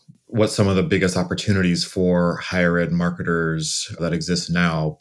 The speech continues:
I'm curious what you see the future of higher ed marketing to be or look like.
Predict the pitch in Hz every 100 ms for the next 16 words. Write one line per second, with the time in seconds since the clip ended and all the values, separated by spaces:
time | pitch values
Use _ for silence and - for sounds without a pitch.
0 | _ 135 214 - 127 107 - 101 87 92
1 | - 92 82 76 - - 120 - 82 76
2 | - 80 78 78 78 78 - 73 71 -
3 | - - 78 76 65 - 82 76 - -
4 | - -